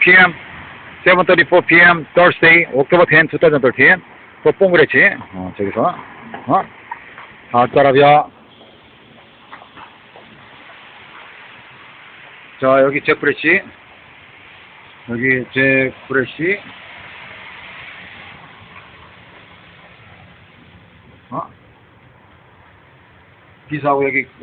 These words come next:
다 있지? 여기. 어? 어? 잭 프레쉬. 아, 짜라비야. 아, 가고.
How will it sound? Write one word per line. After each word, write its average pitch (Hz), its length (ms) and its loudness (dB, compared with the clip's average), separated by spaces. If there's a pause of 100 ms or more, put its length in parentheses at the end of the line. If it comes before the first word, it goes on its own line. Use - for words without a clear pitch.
다 120 120 -4
있지? 165 260 -6 (180)
여기. 117 140 -6 (1600)
어? 160 220 0 (1700)
어? 165 180 -4 (480)
잭 127 140 -10
프레쉬. 143 400 -4 (260)
아, 107 160 -8
짜라비야. 120 420 -4 (1400)
아, 123 120 -6
가고. 135 320 2